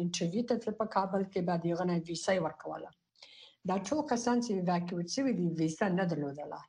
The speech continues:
په قانوني د، د، د کډوالو لخوا نه د، د امیګریشن لا د امریکا، آه، نوم یې په هیومانیټیرین پیرول.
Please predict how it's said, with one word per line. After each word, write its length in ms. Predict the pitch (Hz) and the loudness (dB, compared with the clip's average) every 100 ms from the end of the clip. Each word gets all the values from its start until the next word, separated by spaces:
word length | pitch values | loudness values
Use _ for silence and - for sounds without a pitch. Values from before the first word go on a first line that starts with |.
| - - - - _ - | -20 -18 -18 -20 _ -4
په 60 | 202 | 0
قانوني 380 | 202 208 220 262 277 220 | 2 4 4 4 2 2
د، 20 | 196 185 185 185 175 | 0 2 0 0 0
د، 20 | 180 175 175 170 175 220 185 165 | 2 2 2 0 -2 -6 -8 -4
د 20 | 165 165 160 - | -2 -2 -4 0
کډوالو 400 | 170 170 208 226 185 | 4 6 8 8 4
لخوا 220 | - 175 | 4 4
نه 140 | 175 | 6
د، 100 | 165 165 165 165 - - - - - 185 165 | 6 4 4 2 -4 -18 -20 -20 -4 2 4
د 20 | 165 | 4
امیګریشن 580 | 160 165 170 202 208 185 | 4 4 6 6 6 6
لا 60 | 170 | 6
د 100 | 165 160 | 6 4
امریکا، 340 | 165 - 214 254 - - - - | 2 6 6 6 2 -12 -20 -4
آه، 200 | 185 175 | 2 6
نوم 300 | 175 196 202 | 6 6 6
یې 120 | 190 180 | 4 2
په 80 | 185 170 - - | 2 2 0 0
هیومانیټیرین 840 | 185 175 170 175 - 185 185 185 180 180 | 4 4 4 2 2 4 6 6 4 2
پیرول. 380 | 175 170 175 | 4 8 6